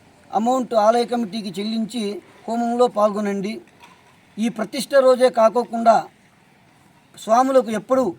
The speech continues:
మూడు వందల అరవై ఐదు రోజులు నిత్యాన్నదానం జరుగుతుంది. ఇంత పెద్ద కార్యక్రమంకు ఈ గాండ్లపేంట మండలం వేదికైనందుకు మేమంతా చాలా సంతోషిస్తున్నాం. దీనికి సహకరించిన చిన్న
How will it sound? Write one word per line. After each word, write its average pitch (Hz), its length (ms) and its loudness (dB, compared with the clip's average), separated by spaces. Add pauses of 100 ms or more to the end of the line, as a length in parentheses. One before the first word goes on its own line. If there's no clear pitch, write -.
(180)
మూడు 233 200 0
వందల 254 160 6
అరవై 240 360 4
ఐదు 247 100 -2
రోజులు 240 640 0 (400)
నిత్యాన్నదానం 233 680 0
జరుగుతుంది. 208 580 -4 (420)
ఇంత 233 180 -4
పెద్ద 220 440 -2
కార్యక్రమంకు 240 1080 0 (800)
ఈ 220 200 -4
గాండ్లపేంట 247 440 0
మండలం 240 540 -2 (120)
వేదికైనందుకు 226 1000 -4 (240)
మేమంతా 220 500 -2
చాలా 226 160 0
సంతోషిస్తున్నాం. 208 840 -4 (500)
దీనికి 226 340 -4
సహకరించిన 233 920 2 (360)
చిన్న 247 340 2